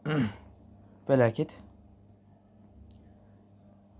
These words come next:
Hop, şöyle mega şövalye. Müthiş. Tamam, balonu bastım tekrardan. Dondurmayı bekleteceğim elimde. Her zamanki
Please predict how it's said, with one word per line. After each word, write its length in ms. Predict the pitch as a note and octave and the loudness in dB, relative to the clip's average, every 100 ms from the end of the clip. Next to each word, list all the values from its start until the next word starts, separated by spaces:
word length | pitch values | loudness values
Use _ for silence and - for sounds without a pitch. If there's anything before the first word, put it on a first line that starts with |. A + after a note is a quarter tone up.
| - - - - - - - G2+ - - - - - - - - - - - - - - - - - | -20 -20 -20 -20 -20 -20 -20 -20 -20 -20 -20 -20 -20 -20 -20 -20 -20 -20 -20 -20 -20 -20 -20 -20 -10
Hop, 240 | C#3+ C3 - | -8 -8 -8
şöyle 220 | B2 A2+ | -6 -4
mega 240 | A2+ A2 | -2 -2
şövalye. 340 | G#2+ A2+ C3 D#3+ - - - - - - - - | -4 -8 -8 -8 -14 -20 -20 -20 -20 -20 -20 -14
Müthiş. 400 | A#2+ - G#2+ - - - - - - - - - - - - - - - - - - | -12 -10 -10 -10 -14 -20 -20 -20 -20 -20 -20 -20 -20 -20 -20 -20 -20 -20 -20 -20 -14
Tamam, 220 | A#2+ A2+ | -10 0
balonu 320 | B2+ C3+ B2+ A2+ | 4 6 4 2
bastım 340 | G#2+ - A2 | 0 -2 -10
tekrardan. 500 | G#2 G#2 G#2+ C3+ G3 - - - - - - | -10 -8 -4 -2 -2 -4 -20 -18 -18 -8 2
Dondurmayı 500 | C#3+ C3+ B2+ A#2+ A2+ | 4 6 2 0 -2
bekleteceğim 600 | A2 - G#2 - G#2 G2+ | -4 -6 -4 0 0 0
elimde. 240 | G#2 C#3+ - - - - - - - - - - | -2 -4 -8 -2 0 0 -8 -20 -14 -10 -8 -10
Her 120 | - A2+ | -8 -8
zamanki 360 | G#2+ G2+ G2+ | -6 -6 -8